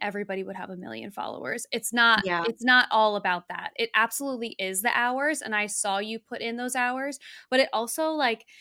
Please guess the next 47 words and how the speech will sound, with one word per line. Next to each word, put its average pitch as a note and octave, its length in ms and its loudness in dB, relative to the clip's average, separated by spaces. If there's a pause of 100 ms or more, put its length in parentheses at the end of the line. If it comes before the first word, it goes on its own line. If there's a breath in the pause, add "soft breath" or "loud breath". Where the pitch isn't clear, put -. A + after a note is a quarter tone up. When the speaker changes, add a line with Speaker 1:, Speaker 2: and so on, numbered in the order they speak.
(160 loud breath)
Speaker 1:
there B3 100 6
were B3+ 100 2
so B3+ 160 -4
many C#4+ 200 -4
times A#3+ 320 -4
where A3+ 80 -2
we'd A3 80 -4
be A3 80 -8
doing, G#3 280 -4
like, G3 220 -4
a A3 80 -2
vlog F#3+ 460 -2
or G#3+ 80 -6
something G3 420 -8
for G#3+ 140 -6
that G3 220 0
week's G3 500 -6
video, A3+ 460 2 (340 loud breath)
and, A3 440 2 (540 loud breath)
like, A#3+ 260 2 (440)
I A#3 100 0
remember C4 480 2
telling C4 360 0
you, A#3+ 120 -2
like, G#3 180 -4
it's A3+ 160 -6
a B3+ 60 -4
kind A3+ 300 -2
of C#4+ 80 -8
amazing A#3 480 -2
that A3 120 -6
you G#3 160 -6
know G3+ 180 0
what G3 240 -4
to G#3+ 120 -6
film G3 380 -2
and, B3+ 100 -2
like, G#3+ 140 -4
what G3+ 160 -4
people G#3 240 -6
want F#3 220 -6
to G#3+ 80 -6
see B3 240 0
and, A#3 80 -2
like, G#3 160 -6
what G3+ 140 -8
people G3 380 -8